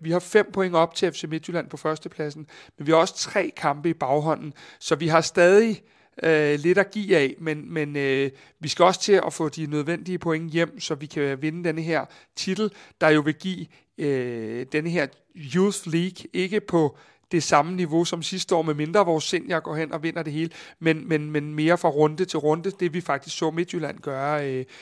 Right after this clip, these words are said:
i år, øh, via deres, øh, danske mesterskab. Så en vigtig måned, øh, U-drengene går, øh, går ind i, øh, og de spiller jo igen, øh, på, på lørdag på anlægget, hvis man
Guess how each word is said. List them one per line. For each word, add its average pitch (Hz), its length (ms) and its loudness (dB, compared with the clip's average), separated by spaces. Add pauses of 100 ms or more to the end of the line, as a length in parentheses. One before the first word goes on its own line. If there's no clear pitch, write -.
(180)
i 151 180 0
år, - 380 2
øh, 135 360 -2
via 139 280 -2
deres, 151 420 -2
øh, 131 220 -6
danske 139 300 -8
mesterskab. 135 580 -10 (220)
Så - 140 0
en 160 180 0
vigtig 202 640 -2
måned, 160 580 2 (220)
øh, 151 400 -2
U-drengene 160 600 -2
går, 147 300 0
øh, 135 180 -4
går 143 160 -2
ind 170 200 -6
i, 165 180 -10 (380)
øh, 147 260 4
og 139 100 -4
de 143 80 -10
spiller 160 300 0
jo 160 80 6
igen, 156 400 -4
øh, 135 540 -4
på, 135 300 -2
på 147 100 -2
lørdag 139 360 -2
på 160 80 -4
anlægget, 143 500 -6
hvis 139 200 -12
man 131 240 -8